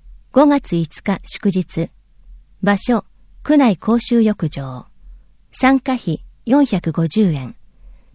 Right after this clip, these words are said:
小学生以下は無料です。申し込み、当日、直接、各公衆浴場へ。問い合わせ、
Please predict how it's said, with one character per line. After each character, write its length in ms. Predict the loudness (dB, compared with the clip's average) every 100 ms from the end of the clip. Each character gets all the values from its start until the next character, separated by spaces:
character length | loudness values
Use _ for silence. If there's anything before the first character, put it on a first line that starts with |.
| _ -6
小 260 | 2 4
学 200 | 4 0
生 220 | 0 2
以 60 | 2
下 140 | 0
は 100 | -2
無 140 | 0 0
料 200 | 0 -2
で 100 | -4
す。 240 | -8 -12 -20 -20 -20 -20 -20 -20 -12 2
申 180 | 4 4
し 120 | 0
込 140 | 0 2
み、 200 | 2 0 _ _ _ _ -20 -20 -4
当 220 | 2 4
日、 440 | 2 -2 -4 -4 -4 _ -20 -20 -8 -4
直 100 | -4
接、 480 | -2 -4 -4 -4 -4 -6 -20 -20 -20 -4
各 300 | -4 -4 -4
公 220 | 0 0
衆 220 | 0 2
浴 240 | 2 0
場 240 | -4 -6 -8
へ。 160 | -12 -16 -20 _ _ _ -20 -20 -20 _ _ _ -4
問 180 | 2 4
い 60 | 4
合 80 | 2
わ 120 | -2
せ、 280 | -2 -2